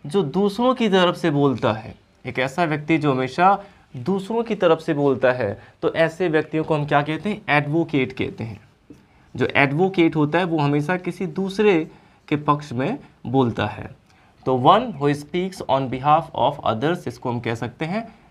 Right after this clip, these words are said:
एडवोकेट, और ये बहुत ही इंपॉर्टेंट है, इसको आप ज़रूर याद रखेंगे। तो one who speaks on behalf of others, इसको हम एक वर्ड में कह सकते हैं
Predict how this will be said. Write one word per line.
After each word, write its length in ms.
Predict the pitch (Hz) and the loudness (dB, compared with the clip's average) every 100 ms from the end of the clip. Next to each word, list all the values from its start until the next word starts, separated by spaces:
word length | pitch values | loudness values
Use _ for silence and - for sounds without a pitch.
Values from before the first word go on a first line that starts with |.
| _ - | _ 0
एडवोकेट, 680 | 165 165 175 147 107 98 - - - | 0 2 2 2 0 0 -4 -20 -8
और 160 | - 127 | -2 2
ये 60 | |
बहुत 280 | 127 127 160 | 2 0 2
ही 60 | 143 | 2
इंपॉर्टेंट 520 | 127 127 123 165 170 | 0 0 2 2 0
है, 160 | 208 240 - | -2 -4 -12
इसको 260 | 113 - 120 | -12 -4 -2
आप 140 | 120 | -2
ज़रूर 360 | 120 143 175 180 - - | 0 0 -2 -4 -14 0
याद 240 | 120 117 | 4 4
रखेंगे। 440 | 107 104 - 110 - - _ _ _ _ | 2 -6 -8 -14 -14 -20 _ _ _ _
तो 140 | - 117 | -4 4
one 240 | 151 208 | 6 6
who 280 | 165 156 147 | 2 -2 -4
speaks 340 | - 180 190 | -4 -6 -4
on 200 | 117 139 | -2 0
behalf 360 | 131 135 156 156 | 0 4 4 4
of 340 | 143 - - | 2 2 -2
others, 260 | 117 156 151 | -2 -2 -2
इसको 200 | 139 139 | -4 -4
हम 100 | 127 | -2
एक 220 | 160 160 | -2 -2
वर्ड 180 | 151 147 | -2 -2
में 120 | 127 | -2
कह 140 | 135 127 | -2 -2
सकते 300 | 123 120 139 | -2 -6 -6
हैं 300 | 170 226 | -4 -4